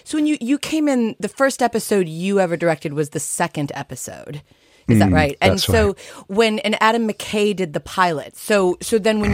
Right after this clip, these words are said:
Speaker 2: Mm.
Speaker 1: you come in on episode two, how much does it feel like he's sort of laid out a template that you have to follow versus it's a clean slate for how you approach it as a director?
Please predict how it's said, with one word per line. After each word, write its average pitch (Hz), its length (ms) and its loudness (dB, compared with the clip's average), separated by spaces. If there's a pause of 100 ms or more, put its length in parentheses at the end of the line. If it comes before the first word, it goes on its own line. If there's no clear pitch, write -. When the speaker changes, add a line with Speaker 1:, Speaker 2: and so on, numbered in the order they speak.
Speaker 2:
Mm. - 60 0
Speaker 1:
you 247 160 -4
come 208 280 -4
in 185 140 0
on 165 140 0
episode 165 500 -2
two, 151 320 -2
how 170 140 -6
much 214 160 -6
does 196 120 -6
it 208 140 -6
feel 175 320 0
like 151 420 0
he's - 680 -6
sort 208 180 0
of 170 160 -6
laid 180 240 0
out 170 180 4
a 160 40 -2
template 143 800 -8
that 165 100 -2
you 156 260 -4
have 170 260 -2
to 156 80 -8
follow 143 540 0
versus 147 720 2 (480)
it's - 480 0
a 185 80 2
clean 190 520 -2
slate 175 280 -2
for 165 140 -4
how 160 180 0 (260)
you 147 600 0 (100)
approach 151 400 -2
it - 100 -10
as 143 140 -12
a 151 60 -10
director? - 500 -10